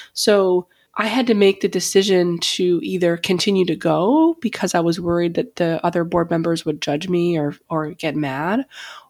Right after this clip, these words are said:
or if I would be honest with myself and them and say that this is not in alignment with me anymore. So it, to be honest, it took me several months to do that.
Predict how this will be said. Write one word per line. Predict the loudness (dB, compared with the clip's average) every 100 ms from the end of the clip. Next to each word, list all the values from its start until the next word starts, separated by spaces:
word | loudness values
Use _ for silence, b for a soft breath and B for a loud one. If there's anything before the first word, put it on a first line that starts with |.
| 0
or | 4 4 2
if | 0 -2
I | 0
would | 0
be | -2 -4 -2
honest | 0 2 2 2 0 -8 _ -2
with | 0
myself | 0 -2 0 2 2 0 -6 -6
and | -4 0
them | 2 0 -4 -12 -8
and | -6 -4
say | -2
that | -2 0
this | -2 -2
is | -2
not | 0 0 0 -2
in |
alignment | -2 0 0 0
with | -2 -4
me | -4
anymore. | -4 -8 -8 -10 -10 B B B B B
So | 0 2 4 2 2
it, | 0 -2 -2
to | -2
be | 2
honest, | 4 2
it | 2
took | 2 4
me | 4
several | 2 0 0 0 0
months | 2 0 -2 -10
to | -8
do | -4 -2
that. | -2 -6